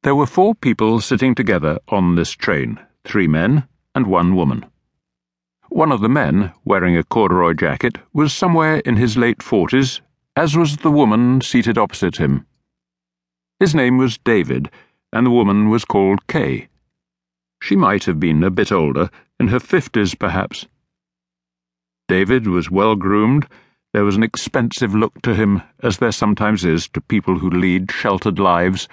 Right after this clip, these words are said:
who have always had everything provided for them. The other two were young men, both somewhere in their twenties. One, Andrew, with dark hair and eyes of a rather unusual colour.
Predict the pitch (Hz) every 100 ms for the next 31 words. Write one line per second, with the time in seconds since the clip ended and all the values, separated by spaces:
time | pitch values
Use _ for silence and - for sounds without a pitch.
0 | - - - 90 101 92 - - 120 113
1 | 110 104 107 92 - 123 110 107 104 104
2 | 107 90 85 87 90 - 92 69 67 -
3 | _ _ _ _ _ _ _ _ _ _
4 | _ _ _ _ _ - 185 123 - 123
5 | 120 120 139 156 139 90 65 65 64 -
6 | _ - - 123 117 - - 110 107 101
7 | 92 90 87 85 - 80 - 62 - -
8 | _ _ _ _ _ _ _ 101 78 95
9 | 131 - - - _ 95 73 65 87 123
10 | - _ - 85 90 113 110 - - 87
11 | 69 87 98 - _ _ - 131 127 -
12 | 165 175 175 160 151 156 - 87 180 180
13 | - 131 127 120 104 110 113 - 85 53